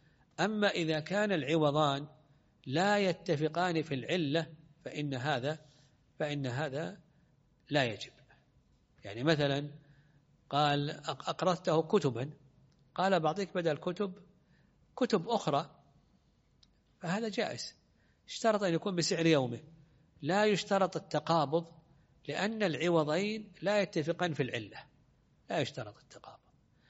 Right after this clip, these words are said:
لكن لو أنه أقرضه دنانير، قال: "أعطيك بدل الدنانير ريالات أو جنيهات"، هنا يشترط التقابض لأن العوضين يجري بينهما ربا النسيئة،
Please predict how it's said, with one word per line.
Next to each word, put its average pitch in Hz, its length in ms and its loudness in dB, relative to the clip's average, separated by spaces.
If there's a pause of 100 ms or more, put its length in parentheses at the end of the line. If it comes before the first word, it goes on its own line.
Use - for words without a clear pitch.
(220)
لكن 175 560 0 (520)
لو 185 300 4
أنه 156 800 0 (1000)
أقرضه 147 720 0
دنانير، 147 640 2 (540)
قال: 170 160 2
"أعطيك 143 320 0
بدل 151 220 2
الدنانير 143 540 0
ريالات 131 540 -2 (520)
أو 143 140 2
جنيهات"، 131 640 -2 (460)
هنا 214 200 0
يشترط 202 460 0
التقابض 143 800 -2 (420)
لأن 170 280 -2
العوضين 151 720 0
يجري 143 280 -2
بينهما 127 440 -6
ربا 117 220 -10
النسيئة، - 460 -18